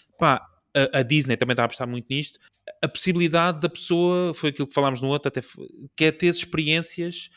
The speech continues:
de se poder estar eventualmente dentro de um filme, a pessoa ser a personagem principal de um filme da Disney, poder ter uma experiência imersiva dentro de um filme da Disney, uma experiência imersiva dentro de um parque Disneyland. Ahm,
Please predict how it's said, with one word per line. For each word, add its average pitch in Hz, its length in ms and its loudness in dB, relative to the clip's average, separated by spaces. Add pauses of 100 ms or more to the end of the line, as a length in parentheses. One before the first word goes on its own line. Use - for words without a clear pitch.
(200)
de 156 340 -2
se 175 120 -8
poder 170 320 2
estar 160 320 -2
eventualmente 156 500 -4
dentro 156 260 -2
de 156 60 -4
um 151 60 -4
filme, 156 400 -4
a 139 80 -2
pessoa 156 220 -4
ser 160 340 0
a 156 60 2
personagem 139 420 -2
principal 131 440 -4
de 139 60 -2
um 131 60 -6
filme 135 200 -6
da 135 100 2
Disney, 117 420 -8 (220)
poder 139 260 4
ter 147 120 -2
uma 143 100 -4
experiência 139 360 -6
imersiva 135 380 -6
dentro 135 180 -4
de - 60 -14
um 131 40 -10
filme 131 200 -10
da 127 80 0
Disney, 113 340 -4 (320)
uma 123 60 -8
experiência 135 380 -2
imersiva 139 320 -4
dentro 135 200 0
de 135 60 -14
um 135 80 -10
parque 135 340 2
Disneyland. 110 600 -6 (420)
Ahm, 113 720 -2